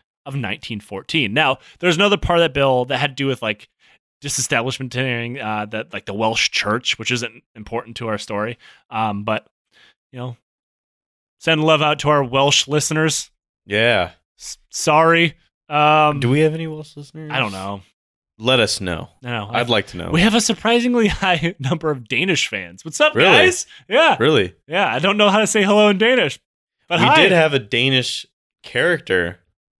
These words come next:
Speaker 2: last episode. I don't know character.
Speaker 1: No, ju-,
Speaker 2: Person.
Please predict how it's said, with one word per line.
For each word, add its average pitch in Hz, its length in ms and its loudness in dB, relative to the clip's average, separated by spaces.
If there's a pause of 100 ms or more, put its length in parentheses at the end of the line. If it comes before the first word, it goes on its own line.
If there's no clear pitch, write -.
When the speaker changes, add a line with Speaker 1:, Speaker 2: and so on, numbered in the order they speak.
Speaker 2:
last 160 240 -4
episode. - 420 -14 (540)
I 104 60 -6
don't 113 100 -2
know 104 100 -2
character. 92 380 -4 (180)
Speaker 1:
No, 147 240 -2
ju-, - 60 -14
Speaker 2:
Person. 139 460 2